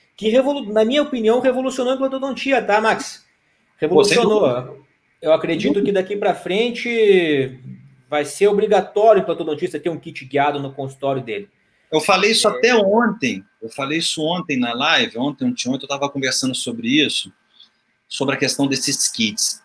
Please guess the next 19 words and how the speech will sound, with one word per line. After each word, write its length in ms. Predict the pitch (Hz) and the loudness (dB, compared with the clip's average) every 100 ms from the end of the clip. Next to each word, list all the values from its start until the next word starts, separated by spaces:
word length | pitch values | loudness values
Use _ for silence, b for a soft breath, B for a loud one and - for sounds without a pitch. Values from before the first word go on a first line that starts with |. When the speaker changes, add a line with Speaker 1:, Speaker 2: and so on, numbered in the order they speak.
| 107 | -4
Speaker 2:
Ah, 720 | 117 117 120 120 120 120 113 - _ - | 0 2 4 4 4 2 -2 -8 _ -8
eu, 140 | 165 | -4
eu, 300 | 151 175 - - - _ _ - | 0 -2 -2 -10 -16 _ _ -2
há 60 | |
um 60 | 175 | 2
tempo 240 | 214 233 | 4 4
atrás 400 | 214 - 175 185 175 | 2 2 2 2 2
eu, 200 | 160 147 | 0 0
eu 100 | 151 | -2
vi 120 | 135 | 0
um 140 | 165 143 | -2 -2
curso 640 | - 170 165 - - 90 - | -4 -2 -2 -4 -8 -10 -14
de 120 | - | -8
cirurgia 500 | - 123 113 90 127 | -4 -2 -4 -2 0
de 120 | 123 | 0
implante 440 | 104 - 139 127 139 | -2 2 2 2 0
lá 120 | 160 | 0
no 100 | 165 | 0
Canadá. 540 | 160 151 131 101 92 | 0 0 0 -2 -4